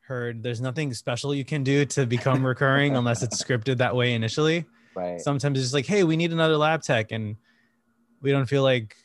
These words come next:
Speaker 1: posting another breakdown and auditioning a bunch of other people. Let's just bring that guy back. So that's kind of what
Speaker 2: Mm.
Speaker 1: happened.
Speaker 2: Well, it, it really,
Speaker 1: But yeah.
Speaker 2: you really show that, um, you know, uh, I, I have to remind myself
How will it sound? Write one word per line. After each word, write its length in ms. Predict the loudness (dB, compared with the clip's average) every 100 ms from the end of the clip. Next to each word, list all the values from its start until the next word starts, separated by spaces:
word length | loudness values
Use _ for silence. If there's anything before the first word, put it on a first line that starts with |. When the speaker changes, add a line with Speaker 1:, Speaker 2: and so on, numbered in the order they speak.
| _ _ _
Speaker 1:
posting 400 | 0 0 2 0
another 280 | 2 2 2
breakdown 520 | 2 0 0 -2 0
and 100 | 0
auditioning 420 | 0 0 -2 0 -2
a 40 |
bunch 260 | 0 0 0
of 80 | 0
other 160 | 0
people. 380 | -2 -6 -2 -2
Let's 140 | -2
just 120 | -2 -2
bring 140 | -2
that 140 | -2 -2
guy 200 | -2 -2
back. 300 | -6 -10 -12
So 100 | -10 -8
that's 140 | -6
kind 180 | -4 -4
of 60 |
what 100 | -6
Speaker 2:
Mm. 40 | -8
Speaker 1:
happened. 300 | -8 -10 -12 _ _
Speaker 2:
Well, 140 | 4 6
it, 160 | 4
it 200 | 2 -2 0
really, 260 | 2 4
Speaker 1:
But 60 | 2
yeah. 160 | -4 -8 -4
Speaker 2:
you 120 | 2
really 220 | 4 2
show 440 | 2 6 6 6 4
that, 320 | 2 2 2
um, 540 | 0 0 -2 -10 -16 _ -20 -14
you 120 | -4
know, 380 | 0 2 0 -4 _ _ _ _ 2
uh, 460 | 6 6 4 2 -2 -8 -2
I, 120 | 2
I 40 | 4
have 240 | 2 0
to 80 | 0
remind 400 | -2 0 -2 -2
myself 680 | -4 -4 0 0 0 -8